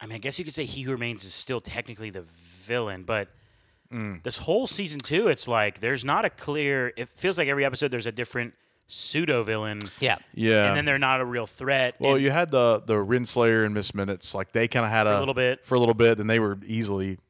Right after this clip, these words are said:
Speaker 2: taken out,
Speaker 1: And
Speaker 2: you
Speaker 1: we
Speaker 2: know?
Speaker 1: were led to believe
Speaker 2: Yeah.
Speaker 1: in the, uh, at least maybe in the trailers and the, the plug for at the end of Quantumania,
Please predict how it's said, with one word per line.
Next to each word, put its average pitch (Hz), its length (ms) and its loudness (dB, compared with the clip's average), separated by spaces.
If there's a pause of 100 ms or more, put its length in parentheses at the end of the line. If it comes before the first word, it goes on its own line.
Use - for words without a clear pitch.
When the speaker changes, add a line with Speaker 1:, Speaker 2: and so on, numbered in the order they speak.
Speaker 2:
taken 98 260 0
out, 92 260 -6
Speaker 1:
And 139 120 0
Speaker 2:
you 101 40 2
Speaker 1:
we - 40 2
Speaker 2:
know? - 60 2
Speaker 1:
were 156 80 0
led 214 180 0
to 240 60 0
believe 135 380 0
Speaker 2:
Yeah. 127 80 -2
Speaker 1:
in 120 80 -10
the, 117 260 -4
uh, 98 480 -4
at 110 120 -12
least 120 260 -8
maybe 107 200 -8
in 90 60 -10
the 87 60 -12
trailers 123 720 -4
and 104 80 -12
the, 92 100 -12 (220)
the 104 80 -14
plug 113 360 -6
for - 120 -8 (120)
at 104 100 -14
the 107 120 -10
end 107 120 -10
of 95 80 -14
Quantumania, 104 760 -6